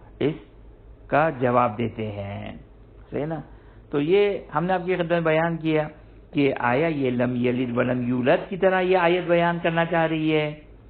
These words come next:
जिस तरीके से लम यलिद वलम यूलद में क्या है, यानी वही delivery वाला, कि ना खुदा ने किसी को जो वो, ना खुदा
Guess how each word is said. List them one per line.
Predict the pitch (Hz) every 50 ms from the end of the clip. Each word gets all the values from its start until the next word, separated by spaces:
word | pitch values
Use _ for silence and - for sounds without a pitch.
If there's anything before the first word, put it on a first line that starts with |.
| - - - - - - - - - - - - - - - - - - - - - - - - - - - - - - - - - -
जिस | 120 120 117 -
तरीके | 127 113 120 120
से | 123 123
लम | 123 123 123 123
यलिद | 123 123 123 131 139 123
वलम | 123 127 123 123 123 123
यूलद | 123 131 127 143 147 143
में | 160 180 170
क्या | 180 196 190
है, | 185 185 190 180 147
यानी | 151 131 127
वही | 123 131 135 131
delivery | 113 127 127 127 127 123 123 127 131
वाला, | 123 123 117 113 - - 117 113 - - - - - -
कि | - 120
ना | 123 143 143
खुदा | 135 - 131 123 131 131 127 117 117 - - - - - -
ने | 127 127 123
किसी | 117 123 123 110 123 123
को | 127 123 117 110 104 - - - - - -
जो | 117 120 120 123
वो, | 123 127 123
ना | 123 123
खुदा | 120 120 123 127 131 131